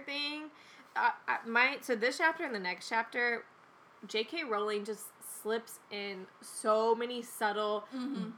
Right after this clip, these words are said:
Speaker 1: very important details, and one of them
Speaker 2: Mm-hmm.
Speaker 1: is that all that was left was a finger, and Ron just, like, says it really casually, like, in the midst of this argument, and that's how she slips in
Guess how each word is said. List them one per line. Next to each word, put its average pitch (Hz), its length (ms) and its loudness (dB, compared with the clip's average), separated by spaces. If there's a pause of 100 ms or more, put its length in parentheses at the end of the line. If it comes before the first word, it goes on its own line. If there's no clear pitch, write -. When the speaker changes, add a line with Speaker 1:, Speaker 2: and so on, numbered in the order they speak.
(140)
Speaker 1:
very 240 480 6
important 220 540 -2
details, 196 560 -2
and 202 160 -4
one 202 120 2
of 233 120 2
them 240 200 2
Speaker 2:
Mm-hmm. 220 100 -2
Speaker 1:
is 214 160 0
that 202 280 4
all 208 200 4
that 208 180 0
was 202 120 -4
left 190 200 -6
was 190 120 -14
a - 80 -8 (100)
finger, 226 580 0 (300)
and 226 200 0
Ron 220 260 8
just, 302 140 -6
like, 320 180 -2
says 226 340 0
it 233 180 0
really 226 200 0
casually, 220 480 2
like, 208 200 -2
in 214 80 -8
the 220 80 -4
midst 214 200 -6
of 233 60 -8
this 214 180 -6 (100)
argument, 208 560 -4
and 214 120 -8
that's 214 220 -6
how 285 120 -6
she 320 180 -8
slips 233 320 -10
in 247 160 -10